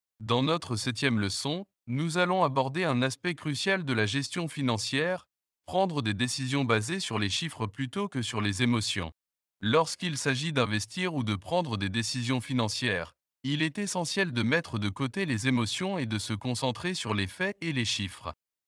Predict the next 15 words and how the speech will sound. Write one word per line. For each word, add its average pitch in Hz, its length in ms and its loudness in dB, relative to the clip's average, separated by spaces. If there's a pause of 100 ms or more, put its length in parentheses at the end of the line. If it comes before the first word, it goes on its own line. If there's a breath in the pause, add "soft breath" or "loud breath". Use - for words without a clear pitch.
(160)
Les 104 160 0
décisions 131 600 0
impulsives 135 640 0
ou 135 80 -2
basées 110 420 2
sur 110 220 -4
des 101 100 0
sentiments 135 560 0
peuvent 151 240 -4
souvent 156 340 -2
conduire 156 440 -2
à 143 80 2
des 117 140 2
résultats 135 600 0
indésirables. 95 760 0